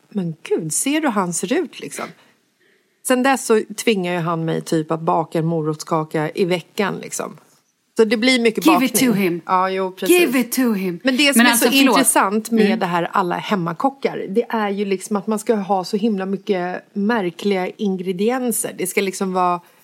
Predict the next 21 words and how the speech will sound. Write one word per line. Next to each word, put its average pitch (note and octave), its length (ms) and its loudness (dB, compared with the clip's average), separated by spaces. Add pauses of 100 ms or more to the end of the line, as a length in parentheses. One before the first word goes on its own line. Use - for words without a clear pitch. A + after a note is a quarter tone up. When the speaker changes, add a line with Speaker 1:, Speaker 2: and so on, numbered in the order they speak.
(300)
Speaker 1:
mandelmjöl F#3+ 1040 0
och F3 80 -6
det F3+ 100 -4
ska G3+ 160 -4
vara F3+ 320 -2
så F#3 120 -2
här D#3 180 0 (520)
coyotefrukt, A3 1600 0
någon G3+ 220 2
så F#3 80 -2
här F3+ 60 0
mexikansk, G3+ 1160 0
eh, F#3 320 0
päronäpple F3+ 1300 -2
typ. D3 500 -6
Och F3+ 240 -2 (320)
det A3+ 100 0
ska A3 220 2
bakas A3 560 0
veganska G#3+ 680 2
biskvier. G3 1040 0